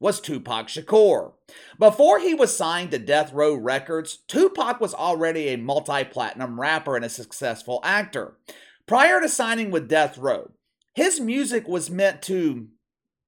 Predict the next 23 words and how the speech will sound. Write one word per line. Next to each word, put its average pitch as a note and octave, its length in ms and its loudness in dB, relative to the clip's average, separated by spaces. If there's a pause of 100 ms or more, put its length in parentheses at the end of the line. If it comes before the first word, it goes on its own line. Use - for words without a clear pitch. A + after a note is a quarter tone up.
(1200)
it C#4+ 80 8
was B3+ 180 2
meant G4+ 240 -2
to G#3 200 -2
uplift F3 600 2
people, A2+ 580 -12
or D4+ 240 10
it A3 120 2
was G#3 140 -4
highlighting E3 640 0
problems, C3+ 560 -2
highlighting C#3+ 580 -2
the A#2 60 -6
struggles B2 540 -6
people B2 400 -10
went C3+ 260 -6
through B2+ 220 -2
growing B2+ 420 -2
up A#2+ 200 0
in B2 80 -4
a A2+ 80 -6
ghetto A#2 360 -2
neighborhood. C#3 760 -2